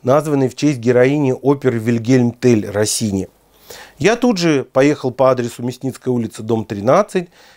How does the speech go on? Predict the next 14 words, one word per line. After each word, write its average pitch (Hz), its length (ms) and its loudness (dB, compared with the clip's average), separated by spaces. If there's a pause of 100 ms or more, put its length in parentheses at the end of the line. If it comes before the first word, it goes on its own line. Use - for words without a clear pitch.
(100)
и 110 60 -12
услышал 190 420 2
вопрос, 147 420 0
который 185 380 -2
поверг 147 400 0
меня 139 260 -2
в 139 60 -16
шок. 120 280 -4
«Хотите 202 360 -4
стать 185 260 0
штатным 139 460 -2
обозревателем 123 760 -2
отдела 123 360 0
культуры?» 117 600 -4